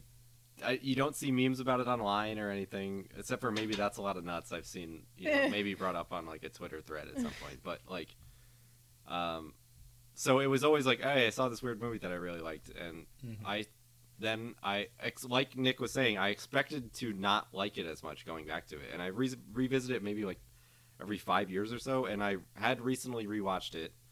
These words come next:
Speaker 1: on a whim 'cause I saw it was on a streaming service or something, and, like, I loved, I still loved it. Like, all the jokes I love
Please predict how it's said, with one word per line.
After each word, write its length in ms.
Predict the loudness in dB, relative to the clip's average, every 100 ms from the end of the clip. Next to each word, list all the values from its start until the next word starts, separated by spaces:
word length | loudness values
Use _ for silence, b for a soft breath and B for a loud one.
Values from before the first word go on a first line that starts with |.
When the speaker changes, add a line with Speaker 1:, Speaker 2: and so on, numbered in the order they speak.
| b b b
Speaker 1:
on 160 | 0
a 40 | 0
whim 280 | 0 -2 -4
'cause 160 | -6
I 100 | -6
saw 200 | -2 -2
it 40 | -2
was 120 | -4
on 100 | -6
a 40 |
streaming 380 | -6 -8 -8 -6
service 360 | -6 -8 -8 -12
or 60 |
something, 340 | -12 -10 -10 -8
and, 180 | -6 -2
like, 280 | -4 -4 -12 b b b b b -6
I 440 | -2 0 0 -2 -6 -18
loved, 440 | -10 -2 0 0 -2
I 160 | 0 2
still 260 | 2 2
loved 260 | 6 6 6
it. 100 | 2
Like, 140 | 2 6
all 200 | 8 8
the 100 | 6
jokes 280 | 6 4 4
I 100 | 4
love 380 | 6 6 4